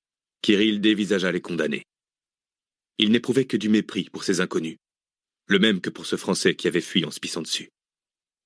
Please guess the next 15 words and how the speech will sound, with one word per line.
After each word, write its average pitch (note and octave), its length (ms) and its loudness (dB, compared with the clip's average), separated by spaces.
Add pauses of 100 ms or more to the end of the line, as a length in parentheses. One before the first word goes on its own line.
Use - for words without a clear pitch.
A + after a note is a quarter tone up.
(500)
Ces E2+ 160 0
Arméniens A2 400 4
se - 140 -2
laissaient A2 260 4
abattre A#2 340 0
sans B2 160 0
même A#2 200 2
protester, G#2+ 560 -2 (400)
juste - 320 0
accrochés A2 420 0
à - 20 -2
leur F#2 160 -2
putain - 260 -6
de - 60 -10
foi. - 300 -10